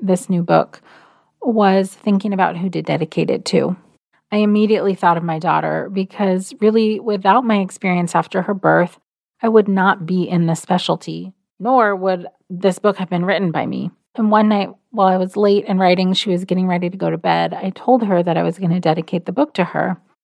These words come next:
but that I didn't want to put her name in it without permission. So she said yes, she wanted her name in the book, and so it is.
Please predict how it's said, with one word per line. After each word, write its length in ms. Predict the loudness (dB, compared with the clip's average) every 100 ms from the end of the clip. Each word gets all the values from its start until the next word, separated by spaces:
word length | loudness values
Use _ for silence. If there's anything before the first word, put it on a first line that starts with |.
| -4
but 380 | 0 2 0 2
that 220 | 2 2
I 80 | 2
didn't 360 | 2 2 0
want 140 | 0 2
to 40 |
put 160 | 2 2
her 120 | 2
name 220 | 0 0
in 100 | -2
it 80 | -2
without 260 | 0 -2
permission. 520 | -2 -2 0 -2 -6 -8 _ -8 -6
So 760 | -2 2 4 4 2 2 -2
she 580 | -4 -8 -6 -2 0 -2
said 400 | -4 -2 -2 -2
yes, 500 | -4 0 0 0 -6
she 160 | -6 -2
wanted 300 | 0 0 -2
her 120 | 0
name 400 | 0 0 0 -2 -6 _ _ -2
in 180 | 4 4
the 60 |
book, 420 | 6 4 4 -2 _ _
and 340 | 0 2 2 2
so 200 | 2 4
it 80 |
is. 380 | 4 2 0 -6